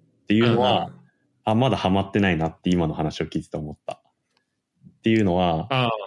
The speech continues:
Speaker 1: なんかハマってるっていう状況ってやっぱり本当なんか、
Speaker 2: うん。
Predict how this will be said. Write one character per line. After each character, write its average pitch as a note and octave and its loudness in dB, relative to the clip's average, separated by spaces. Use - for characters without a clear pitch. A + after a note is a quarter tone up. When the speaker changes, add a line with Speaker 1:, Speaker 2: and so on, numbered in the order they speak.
Speaker 1:
な - -4
ん - -14
か - -18
ハ - 2
マ F#2 -2
っ - -10
て A2+ -2
る - -2
っ - -20
て - -2
い F2 2
う E2+ 0
状 E2+ 0
況 E2+ -2
っ - -10
て F2+ -4
や F2 0
っ - -8
ぱ F#2 -4
り E2+ -4
本 A#2+ 0
当 B2+ 0
な C3 2
ん A2 0
か、 - -10
Speaker 2:
う - -12
ん。 - -8